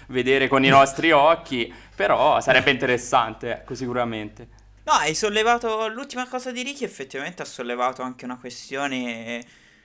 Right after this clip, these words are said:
Speaker 3: molto interessante che mi fa anche capire di come, bene o male, eh, noi attualmente anche viviamo un po' questo pianeta. Io ero partito già con un'idea in mente, già a inizio episodio,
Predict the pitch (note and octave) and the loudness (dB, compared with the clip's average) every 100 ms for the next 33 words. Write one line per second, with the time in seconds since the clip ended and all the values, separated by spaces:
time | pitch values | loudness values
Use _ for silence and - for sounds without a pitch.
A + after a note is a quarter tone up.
0 | _ _ C3+ D3+ D3 C#3+ C3+ C3 C3 - | _ _ -10 -8 -6 -8 -8 -8 -8 -4
1 | D#3+ E3 D#3+ - B2+ C3 B2 A#2+ - C3 | -2 0 -2 -6 -12 -8 -8 -8 -4 0
2 | B2+ A#2+ C3+ C3 C3+ C3+ B2 D3 D#3+ C#3 | 0 -2 -4 -6 -10 -10 -10 -6 -4 -2
3 | B2 A#2+ C3 B2 B2+ B2 - C3+ C#3 B2+ | -4 -8 -8 -6 -4 -6 -8 -4 -2 -2
4 | C3 C3 C#3 C#3+ C#3+ C3+ B2 B2 - _ | -4 -4 -4 -2 -2 -2 -2 -2 -8 _
5 | _ _ _ _ _ _ _ D#2 F2 G1+ | _ _ _ _ _ _ _ -18 -18 -18
6 | G1+ G1+ - - _ _ D#3 D3+ D#3+ D#3+ | -20 -20 -20 -20 _ _ -14 -6 0 0
7 | C3 - C#3 C3+ D#3 D#3 - B2+ B2+ B2+ | 0 -2 -4 -2 -4 -4 -4 -2 -2 -4
8 | - C3+ B2+ B2+ B2+ B2+ B2 B2 B2 A#2+ | -4 0 2 2 2 2 0 0 0 -2
9 | B2 C3 C3 D3 D#3+ C#3 B2+ B2 F3 D#3 | -6 -8 -2 2 2 2 -4 -2 2 2
10 | B2 - A#2+ - A#2+ B2+ B2 A#2+ A#2 A#2+ | 0 -6 -8 -8 -6 -4 -4 -4 -6 -8
11 | - - E3 A3 A#3+ C3+ B2+ B2+ B2+ C3 | -8 -10 -4 2 4 4 2 0 0 0
12 | B2+ C3 C#3 C#3 C3+ D#3+ D#3 C3+ D3+ - | 0 0 0 -4 -8 -8 -4 2 0 0
13 | C#3 B2 B2 B2 C3 B2 A#2+ B2+ B2+ B2 | -4 -4 -2 -2 0 0 -2 -4 -6 -8
14 | - A#2 B2 A#2+ B2 B2 B2+ A#2+ A#2+ B2 | -12 -6 -4 -4 -6 -10 -14 -12 -4 -2
15 | A#2 A2+ | -2 -4